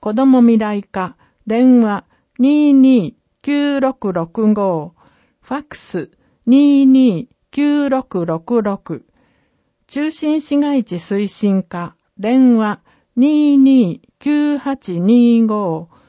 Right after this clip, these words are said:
ファックス二二九六二八。小中学校でかかる費用の一部を援助します。平成二十九年度就学援助制度。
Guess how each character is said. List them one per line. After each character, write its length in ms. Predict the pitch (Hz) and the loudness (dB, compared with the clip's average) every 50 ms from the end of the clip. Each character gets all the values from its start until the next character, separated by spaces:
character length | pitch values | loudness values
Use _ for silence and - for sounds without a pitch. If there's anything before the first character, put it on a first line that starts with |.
| _ _ _ | _ _ _
フ 120 | _ - 294 | _ -10 -10
ァ 40 | |
ッ 60 | 311 302 | -10 -10
ク 120 | _ - | _ -20
ス 440 | - - - - 170 151 - _ _ _ _ _ _ _ - | -20 -20 -16 -12 -12 -12 -12 _ _ _ _ _ _ _ -2
二 420 | 233 269 294 294 294 294 294 285 | 0 2 2 2 2 2 2 2
二 420 | 277 269 277 277 254 208 165 233 - _ _ _ | 2 2 4 4 2 0 -2 -6 -10 _ _ _
九 440 | _ - 285 294 294 294 294 285 277 | _ -6 -4 -2 -2 -2 -2 -2 -2
六 340 | 269 262 254 - - 175 170 | -4 -4 -6 -6 -6 -4 -4
二 420 | 175 196 220 233 233 233 226 214 | 0 0 2 2 2 2 2 0
八。 500 | - - 202 185 - _ - 160 - - _ _ _ _ _ _ _ _ _ _ _ _ _ _ _ _ _ _ _ _ _ _ _ _ _ _ _ _ _ _ _ _ _ _ _ _ _ _ _ _ _ _ _ _ _ _ _ _ _ _ _ _ _ _ _ _ _ _ _ _ _ _ _ _ _ _ _ _ _ _ _ _ _ _ _ _ _ _ _ _ | -2 -4 -8 -10 -10 _ -14 -16 -16 -16 _ _ _ _ _ _ _ _ _ _ _ _ _ _ _ _ _ _ _ _ _ _ _ _ _ _ _ _ _ _ _ _ _ _ _ _ _ _ _ _ _ _ _ _ _ _ _ _ _ _ _ _ _ _ _ _ _ _ _ _ _ _ _ _ _ _ _ _ _ _ _ _ _ _ _ _ _ _ _ _
小 340 | - - - 254 285 320 - | -14 -4 -2 -2 -2 -2 -4
中 340 | - - 330 330 330 320 | -4 -2 0 2 4 4
学 260 | 311 320 320 320 - _ | 2 2 0 -4 -8 _
校 240 | - 269 233 214 | -4 -2 -2 0
で 140 | 196 190 185 | -2 -4 -6
か 120 | - 190 180 | -6 -10 -10
か 160 | - 277 302 | -6 -6 -4
る 120 | 294 226 | -2 -2
費 200 | 208 - 277 294 | -2 -2 -2 -2
用 220 | 311 302 277 254 226 | 0 2 4 4 4
の 180 | 202 180 175 | 4 2 -2
一 300 | 180 180 - - 277 294 | -4 -6 -8 -8 -8 -6
部 180 | 269 269 240 196 | -4 -2 0 0
を 120 | 175 170 | 0 0
援 260 | 185 220 277 277 254 | 2 4 6 6 6
助 140 | 208 190 180 | 4 2 -2
し 180 | - - - 175 | -4 -4 -4 -2
ま 180 | 170 160 165 | -2 -2 -4
す。 320 | 165 - - - - _ _ _ _ _ _ _ _ _ _ _ _ _ _ _ _ _ _ _ _ _ _ _ _ _ _ _ | -6 -8 -14 -20 -20 _ _ _ _ _ _ _ _ _ _ _ _ _ _ _ _ _ _ _ _ _ _ _ _ _ _ _
平 240 | _ - 269 311 320 | _ -6 -4 -4 -4
成 280 | 311 - - 330 320 320 | -6 -4 -2 0 2 4
二 180 | 302 302 320 | 4 2 2
十 260 | 294 320 311 294 254 220 | 0 -4 -4 -4 -4 -4
九 160 | - 196 190 | -2 -2 0
年 320 | 190 196 202 190 185 180 | 0 0 0 0 0 0
度 200 | 165 160 160 156 | -2 -2 -4 -4
就 360 | - - - 269 285 302 311 | -8 -10 -6 -2 0 0 2
学 340 | 302 302 294 294 - 285 277 | 2 0 -2 -6 -6 -2 0
援 220 | 277 269 277 262 240 | 4 6 6 6 6
助 140 | 254 247 | 4 0
制 340 | 240 - 262 240 214 185 170 | -2 -4 -4 -4 -4 -4 -6
度。 300 | 160 156 151 151 - - | -6 -6 -6 -6 -8 -12